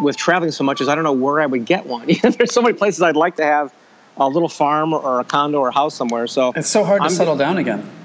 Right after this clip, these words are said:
Speaker 1: Right, right. So I, I told my, one of my mentors, I said, "You know, I don't know where to go." And he says, "Who said you had to get one?" Like, bingo, that's the answer I was looking for. So I'm looking for
Speaker 2: <laughs>
Speaker 1: two or three places.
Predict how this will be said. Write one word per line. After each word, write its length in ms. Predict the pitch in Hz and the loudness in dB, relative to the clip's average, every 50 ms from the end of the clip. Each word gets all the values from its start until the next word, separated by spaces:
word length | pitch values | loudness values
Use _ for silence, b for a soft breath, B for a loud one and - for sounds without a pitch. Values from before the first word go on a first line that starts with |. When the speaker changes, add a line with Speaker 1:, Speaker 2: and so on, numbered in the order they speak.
| - - | -6 -2
Speaker 1:
Right, 460 | - 180 208 285 359 392 - - - | 0 2 4 4 2 2 0 0 2
right. 220 | 165 165 190 233 233 | 2 2 2 2 2
So 180 | - 208 185 165 | 2 2 2 4
I, 240 | 156 175 180 160 - - | 2 2 0 0 0 -2
I 100 | 165 165 | -2 0
told 260 | - - 226 233 190 | 0 0 0 2 2
my, 220 | 180 180 185 180 151 | 2 2 0 0 0
one 140 | 170 175 | 0 0
of 60 | 175 170 | 2 0
my 140 | 175 180 180 | 0 0 0
mentors, 460 | 220 156 147 139 135 - 143 139 135 | -2 -2 -2 -2 0 0 0 0 0
I 40 | 143 | 0
said, 220 | 139 - 147 147 151 | 0 0 0 2 2
"You 60 | 175 | 2
know, 260 | 196 202 202 202 185 - | 2 0 0 -2 -6 -8
I 80 | 175 | -6
don't 200 | 175 170 208 190 | -4 -4 -2 -2
know 60 | 190 185 | 0 0
where 100 | 190 180 | 0 0
to 60 | 165 160 | -2 -2
go." 260 | 160 185 214 247 226 180 - B B B B B B B | 0 0 2 2 2 0 -4 B B B B B B B
And 80 | - | -2
he 80 | 156 156 | 0 2
says, 180 | - 170 147 | 2 2 2
"Who 100 | - 202 | 2 2
said 200 | 202 - 202 180 | 2 4 4 2
you 80 | 175 180 | 4 2
had 140 | 180 185 165 | 2 2 2
to 60 | 175 | 2
get 140 | 160 170 147 | 2 2 2
one?" 360 | 156 180 208 202 139 113 90 - - - - - - - - - - - _ | 2 0 0 0 0 -2 -6 -12 -20 -20 -20 -20 -20 -20 -20 -20 -20 -12 _
Like, 240 | - 151 147 - - - | -4 -4 -4 -2 -2 0
bingo, 520 | 233 240 247 208 196 180 180 180 175 175 | 2 4 4 4 4 4 2 2 2 0
that's 160 | 170 170 - | 0 -2 0
the 100 | - 175 | 0 0
answer 220 | 165 165 - - 165 | 0 0 0 0 0
I 40 | |
was 80 | 156 143 | 0 0
looking 160 | 165 156 160 131 | -2 -4 -4 -2
for. 240 | - 131 120 123 | -2 0 0 0
So 320 | 113 - 151 143 139 131 B B B B B B B - | 0 0 2 2 2 0 B B B B B B B 0
I'm 180 | 156 165 175 196 | 2 2 4 2
looking 240 | 240 240 - 240 185 | 2 2 2 2 2
for 100 | 208 175 | 2 2
Speaker 2:
<laughs> 100 | 156 - | 2 4
Speaker 1:
two 100 | - 208 | 4 4
or 60 | 196 | 4
three 180 | - - 208 208 | 4 0 -2 -2
places. 680 | - - 156 139 135 123 - 147 165 165 - - | 0 0 2 2 2 2 2 2 0 0 -2 -8